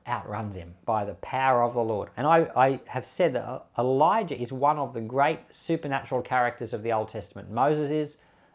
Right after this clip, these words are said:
Elijah is. There are other people that perform miracles, but these are the two biggies. But Jesus in the <laughs> New Testament, he outdoes them all. And, uh, every now and then you hear a, a Christian joke,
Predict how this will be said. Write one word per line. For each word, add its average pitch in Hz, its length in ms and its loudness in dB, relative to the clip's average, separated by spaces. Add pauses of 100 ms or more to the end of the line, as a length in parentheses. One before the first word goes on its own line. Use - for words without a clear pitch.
Elijah 139 480 6
is. 98 300 -8 (220)
There 143 160 0
are 147 100 4
other 214 120 4
people 160 300 -2
that 131 140 -4
perform 127 360 -2
miracles, 117 400 -2
but 113 180 -8
these 135 240 -2
are 127 40 0
the 113 120 -2
two 120 180 0
biggies. 110 480 -4 (640)
But 107 200 -8
Jesus 127 460 0
in 143 80 4
the 117 160 2
<laughs> - 40 -4
New 151 100 4
Testament, 123 440 -2
he 110 120 -6
outdoes 127 500 0
them 123 160 0
all. 101 300 0 (1200)
And, 120 400 2
uh, 110 240 4 (420)
every 180 160 2
now 147 140 4
and 131 80 0
then 127 120 0
you 120 100 0
hear 123 200 2
a, 110 180 0
a 101 40 -8
Christian 110 460 -8
joke, 113 280 0